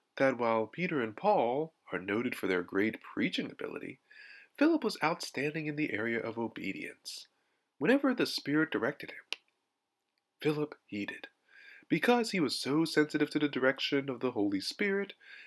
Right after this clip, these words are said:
it is clear that prayer and the study of God's Word must have been integral parts of Philip's life. On the road, Philip encountered a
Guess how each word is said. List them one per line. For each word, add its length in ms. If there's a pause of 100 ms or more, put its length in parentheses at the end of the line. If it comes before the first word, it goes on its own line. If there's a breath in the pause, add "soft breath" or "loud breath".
(120)
it 140
is 140
clear 340
that 240
prayer 500
and 100
the 80
study 340
of 160
God's 340
Word 320
must 480
have 120
been 160
integral 520
parts 380
of 60
Philip's 400
life. 420 (680 loud breath)
On 120
the 80
road, 460 (420)
Philip 280
encountered 460
a 140